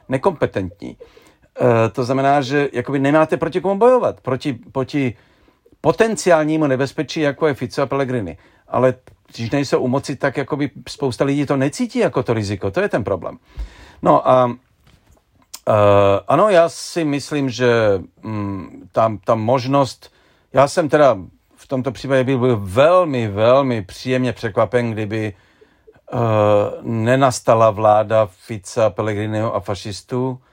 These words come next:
případně s někým jiným. Eh, protože všechno k tomu směřuje. Ty, ty průzkumy veřejného mínění, které v této chvíli vypadají ještě jakž tak staticky,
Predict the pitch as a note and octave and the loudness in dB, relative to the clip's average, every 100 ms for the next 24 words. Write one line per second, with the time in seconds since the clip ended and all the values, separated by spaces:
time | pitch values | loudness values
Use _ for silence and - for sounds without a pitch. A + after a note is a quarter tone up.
0 | _ _ _ - A2 A2+ G#2+ F#2+ G#2+ F2 | _ _ _ -12 -4 -2 -2 -4 -6 -6
1 | G#2 G2+ G#2+ A2+ A#2 A2+ _ _ _ _ | -6 -4 -4 -4 -4 -8 _ _ _ _
2 | _ _ _ _ - A#2+ A2+ A2+ A2+ A2+ | _ _ _ _ -2 2 4 4 4 4
3 | A2+ A2+ G#2+ _ - - - - - - | 4 0 -4 _ -20 -20 -20 -20 -20 -8
4 | A#2+ G2+ A#2 A#2 A#2 C3+ A#2+ B2 - A#2+ | -6 -4 -4 -2 -2 -4 -4 -4 -4 -4
5 | A2 B2+ A#2+ A2 - - - _ D3 B2 | -4 -4 -4 -6 -10 -20 -20 _ -4 -4
6 | _ - B2+ C3+ C3 E3 C#3 C#3 D3 C#3+ | _ -6 -4 -2 -2 -2 0 0 0 2
7 | C#3 D3 A#2+ C#3+ C3+ D#3 D3 D3+ D#3 C#3 | 0 -2 0 0 0 0 0 0 0 0
8 | D3+ C#3 C#3+ C3+ D3 C#3 C#3+ - C#3 - | 0 2 0 -2 0 0 0 -2 -4 0
9 | C#3+ A3 - - F#2+ - | -2 -2 -8 -8 -12 -14